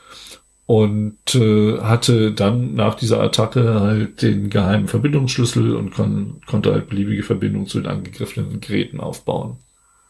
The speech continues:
Naja, und, ähm, ich will da gar nicht so sehr drauf eingehen.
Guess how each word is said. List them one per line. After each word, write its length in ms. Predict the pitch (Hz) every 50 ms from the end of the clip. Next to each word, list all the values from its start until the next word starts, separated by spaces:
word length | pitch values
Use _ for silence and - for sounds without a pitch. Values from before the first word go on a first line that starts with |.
| _ _ _ _ _ _ _ _ _ _ _ _ _ _ _ _ _ _ _ _ _ _ _ -
Naja, 520 | 131 131 123 - - - - - - - _ _
und, 380 | - 135 120 117 117 120 113 110 _ _ - - -
ähm, 1040 | 131 120 117 117 113 117 117 117 117 117 117 120 120 117 117 117 120 120 120 120 120 - - _ _ _ _ _ _ _ _ _ _ _ _ _ _ _ _ _ _ _ - -
ich 80 | -
will 80 | 107 95
da 120 | 87 92
gar 180 | 92 101 101 98
nicht 140 | 98 95 -
so 100 | 123 107
sehr 200 | 98 113 107 -
drauf 260 | - 104 98 - -
eingehen. 720 | - 107 120 123 123 127 143 139 139 143 151 156 156 -